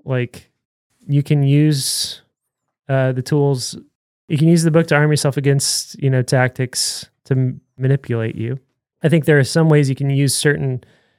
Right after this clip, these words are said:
tactics in an honest and truthful way, and you can also use the tactics to manipulate people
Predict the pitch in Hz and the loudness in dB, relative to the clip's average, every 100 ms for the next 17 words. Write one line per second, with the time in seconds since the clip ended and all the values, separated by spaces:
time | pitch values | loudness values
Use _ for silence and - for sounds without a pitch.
0 | _ _ - 131 127 139 127 - 127 123 | _ _ -2 0 0 -2 -2 0 0 0
1 | - 127 120 113 - - 123 - 127 - | -2 0 0 -2 -6 -4 -4 -2 -4 -4
2 | 120 120 117 123 120 131 127 127 135 123 | -4 -2 0 0 -2 0 0 0 -2 -2
3 | 117 _ _ _ _ _ _ _ _ 196 | -4 _ _ _ _ _ _ _ _ -10
4 | 131 127 123 120 120 - - - _ _ | -2 0 0 0 -2 -4 -4 -8 _ _
5 | _ _ _ 175 - 113 120 120 - 120 | _ _ _ -12 -6 0 0 0 -2 -6
6 | - 120 120 120 - 120 113 - - - | 0 2 4 2 0 -2 -2 -6 -8 -6
7 | 127 | -8